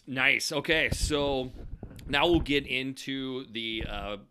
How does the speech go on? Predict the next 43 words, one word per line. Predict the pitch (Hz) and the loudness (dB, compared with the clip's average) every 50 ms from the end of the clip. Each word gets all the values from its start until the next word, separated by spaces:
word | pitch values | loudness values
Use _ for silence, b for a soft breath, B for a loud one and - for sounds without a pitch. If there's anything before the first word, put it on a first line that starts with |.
| - | -4
we're | - 165 | -2 -2
just | 170 - | -2 -2
gonna | - 180 | -2 0
do | 160 156 | 0 2
some | 143 - 143 127 113 | 2 0 -2 -4 -4
blurbs, | 101 104 123 123 123 139 147 156 151 165 156 - 143 | -4 -4 -2 0 0 2 0 0 0 -2 -6 -6 -6
I | 117 | -6
think | 104 123 123 120 131 | -6 -6 -6 -6 -6
is | 117 104 | -6 -6
the | 95 113 | -8 -8
right | 104 104 107 107 117 - | -6 -4 -4 -6 -6 -6
way | 113 107 104 104 107 110 117 - - | -4 -4 -2 -2 -2 -4 -6 -10 -14
to | - 110 | -12 -10
say | - - 110 107 107 | -10 -8 -6 -4 -2
that, | 104 107 110 113 120 - B B B B B B B B | 0 0 0 0 -2 -4 B B B B B B B B
about | 110 104 104 120 120 120 120 | -4 2 4 4 4 4 2
each | - 127 120 117 - - | 0 -2 -2 -2 -2 -4
team. | - 123 120 120 123 123 | -4 -2 -2 -2 -2 -2
Big, | 104 92 123 - - - - | -2 -4 -4 -4 -6 -10 -2
Big | - 135 127 123 | 2 2 2 2
East | 127 123 117 - | 0 -2 -4 -4
first, | - 123 120 101 - | -4 -6 -6 -4 -2
Big | 127 120 104 | -4 -2 -2
West, | 107 117 113 110 107 - - - - - - | 0 0 0 0 -2 -4 -10 -14 -16 -12 -8
uh, | 131 110 107 101 95 | -6 -4 -4 -4 -4
second. | - - 143 127 120 - 131 120 113 117 - _ - | -2 0 2 2 2 2 2 0 0 -2 -6 _ -8
Just | 135 170 156 | -4 -2 0
something | - 202 160 190 175 | 0 0 0 0 0
I | 160 | 2
wanted | 151 143 127 | 2 2 0
to | 120 - | 0 -4
throw | - - 127 120 113 | -8 -6 -4 -2 -2
out | 107 113 123 120 - | -2 -4 -4 -6 -8
first | - 117 117 120 117 - - | -10 -8 -8 -8 -8 -8 -6
is | 120 113 98 92 | -6 -6 -6 -6
I | - 113 | -6 -6
was | 113 107 - | -6 -6 -6
thinking | - 127 120 - 135 120 | -6 -6 -6 -6 -6 -4
about | 107 113 107 104 - | -2 0 -2 0 0
this | - 113 110 104 - - - B B B B B B B B B | -2 -2 -2 -2 -4 -8 -12 B B B B B B B B B
while | - 127 120 117 120 | 2 2 4 4 4
listening | 123 123 120 - 135 123 117 | 2 0 0 0 -4 -4 -4
to | - - 127 127 120 113 110 107 110 | -4 -4 -4 -2 0 0 0 -2 -4